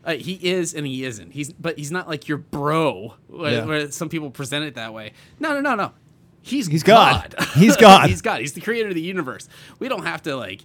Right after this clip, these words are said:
Speaker 1: we don't have to, um, come before him with, like, you know, our, our, you know, face down to the ground. But
Speaker 2: Right.
Speaker 1: at the same time, don't be like, "Hey, bro, what's up?" 'Cause, I mean, at the same time, that's not respecting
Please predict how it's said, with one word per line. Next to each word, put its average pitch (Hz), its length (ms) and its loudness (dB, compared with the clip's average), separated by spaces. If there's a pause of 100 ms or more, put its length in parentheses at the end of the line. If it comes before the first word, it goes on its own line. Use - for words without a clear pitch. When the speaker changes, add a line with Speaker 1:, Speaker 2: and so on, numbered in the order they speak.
(260)
Speaker 1:
we 170 100 -2
don't 131 160 -10
have 117 240 -10
to, 120 300 -10 (300)
um, 110 480 -6 (140)
come 165 200 -6
before 151 360 -6
him 156 320 -8
with, 139 240 -12
like, 123 280 -8
you 143 120 -10
know, 120 220 -10
our, 123 340 -8
our, 120 300 -12 (280)
you 139 100 -8
know, 202 200 -14 (100)
face 151 320 -10
down 143 400 -4
to 147 100 -14
the 123 80 -14
ground. 131 600 -8 (320)
But 196 140 0
Speaker 2:
Right. - 60 2
Speaker 1:
at - 60 -6
the 170 60 -10
same 180 260 -6
time, 165 380 -6
don't 156 200 -6
be 156 80 -8
like, 151 260 -8
"Hey, 311 260 -6
bro, 220 460 -2
what's 247 400 -2
up?" 262 380 -4
'Cause, 196 200 -12
I 208 140 -14
mean, 202 100 -10
at 202 220 -16
the 180 100 -12
same 208 240 -10
time, 214 220 -8
that's 180 240 -12
not 185 320 -6
respecting 143 720 -10